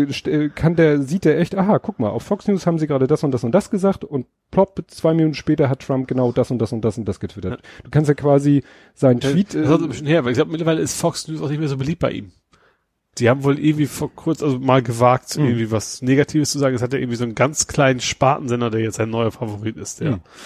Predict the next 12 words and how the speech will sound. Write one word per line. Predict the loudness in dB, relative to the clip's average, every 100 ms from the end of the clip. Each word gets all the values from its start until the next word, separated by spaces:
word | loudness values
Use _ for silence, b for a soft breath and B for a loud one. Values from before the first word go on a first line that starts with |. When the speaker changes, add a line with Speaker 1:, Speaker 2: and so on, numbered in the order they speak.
| B B B B B B B B -6
Speaker 1:
Und | 2
das, | 2 2 2
wo | 4
seine | 6 6 6 4
Ex-Pressesprecherin | 2 -2 -2 0 2 0 0 0 4 4 4
ja | 2
jetzt | 2 -2
zu | -6
Fox | -6 -8 -8
News | -8 -8
gegangen | -6 -6 -8
ist. | -14